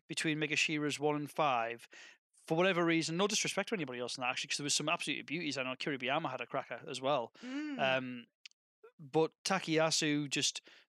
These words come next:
Speaker 1: there's something about him at the moment. He's caught my attention,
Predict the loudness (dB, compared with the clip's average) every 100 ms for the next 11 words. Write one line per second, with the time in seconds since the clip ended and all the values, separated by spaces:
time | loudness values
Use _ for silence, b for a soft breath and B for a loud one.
0 | -2 2 4 2 0 0 4 4 4 0
1 | 2 2 2 0 -2 -2 2 0 2 0
2 | 0 -2 0 0 0 -2